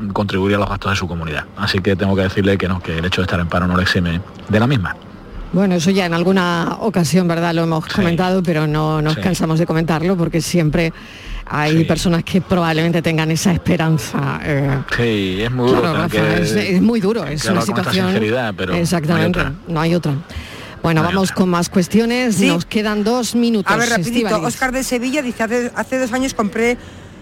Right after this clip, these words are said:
Speaker 3: eh, la vivienda en la que vivo, es una obra nueva de protección oficial pública, eh, y en la escritura consta como condición de que sea destinada a primera vivienda y que además, eh, no se puede ser alquilada ni vendida en el plazo de diez años".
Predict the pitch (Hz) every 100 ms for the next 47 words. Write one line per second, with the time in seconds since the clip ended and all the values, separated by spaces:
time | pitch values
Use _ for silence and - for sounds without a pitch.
0 | - 233 226 214 220 220 311 302 233 208
1 | 214 277 277 233 214 202 190 196 208 262
2 | 277 285 269 - 196 185 - 202 190 190
3 | 190 185 - 165 202 - 254 247 247 254
4 | 254 254 277 - - - 196 202 208 233
5 | - 240 262 254 233 240 254 220 208 220
6 | 226 226 247 247 247 202 196 190 202 -
7 | 208 240 226 170 175 190 196 202 220 226
8 | 208 190 190 233 - - - - - -
9 | 202 196 196 226 190 208 214 175 202 196
10 | 185 208 190 190 - 196 202 233 240 214
11 | 185 180 180 220 233 247 202 190 180 -
12 | 208 - 220 180 180 175 202 - 147 139
13 | 113 -